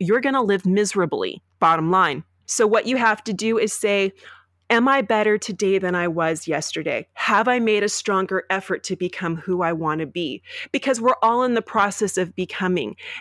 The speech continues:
and your mind will start to feel relief when you start practicing the new behavior,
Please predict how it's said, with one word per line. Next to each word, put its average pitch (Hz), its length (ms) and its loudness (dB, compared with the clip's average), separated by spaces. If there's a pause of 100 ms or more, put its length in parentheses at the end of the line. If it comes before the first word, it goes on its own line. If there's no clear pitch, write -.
and 208 260 2
your 208 200 4
mind 208 840 0 (380)
will 208 160 2
start - 420 0
to 226 140 -2
feel 208 340 2
relief 196 840 -2 (220)
when 202 300 2
you 214 80 0
start - 360 0
practicing 208 800 0
the 185 80 2
new 180 200 4
behavior, 170 680 0